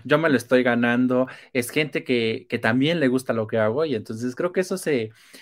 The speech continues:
eso se siente muy padre, porque también cuando te encuentran a lo mejor en la calle, ah, ya te ubican, ¿no?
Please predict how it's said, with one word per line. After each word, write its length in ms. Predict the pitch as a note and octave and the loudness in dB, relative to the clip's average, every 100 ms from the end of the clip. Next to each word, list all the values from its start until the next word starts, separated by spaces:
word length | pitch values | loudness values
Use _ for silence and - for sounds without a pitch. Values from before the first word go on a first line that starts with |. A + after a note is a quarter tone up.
| - | -10
eso 160 | D3 F#3 | -6 -4
se 80 | F3+ | -4
siente 200 | D3 D3 | -2 0
muy 180 | C#3+ C3+ | 2 2
padre, 400 | A#2 A2+ G#2 F#2+ - | 4 2 2 -8 -8
porque 420 | G2+ - G2+ G2+ | -6 0 0 0
también 340 | C#3+ A#2+ B2 | 0 2 2
cuando 300 | B2 C3+ A#2+ | 2 2 2
te 80 | A#2 | 0
encuentran 540 | A2+ A2+ B2 A#2 B2+ | -2 2 0 2 2
a 60 | A#2 | 0
lo 80 | G#2 | -2
mejor 220 | G2+ A#2 | -4 -2
en 120 | A#2 | 0
la 140 | A2 G2+ | 0 -2
calle, 440 | A#2 A2 A2+ D3 - - - - | 0 0 0 -4 -6 -20 -8 2
ah, 400 | F3+ G#3 G#3 G3+ | 4 6 4 2
ya 140 | D#3+ D#3+ | 2 2
te 80 | |
ubican, 320 | E3 F3 C3 A#2+ | 0 -2 -2 0
¿no? 180 | E3+ | -2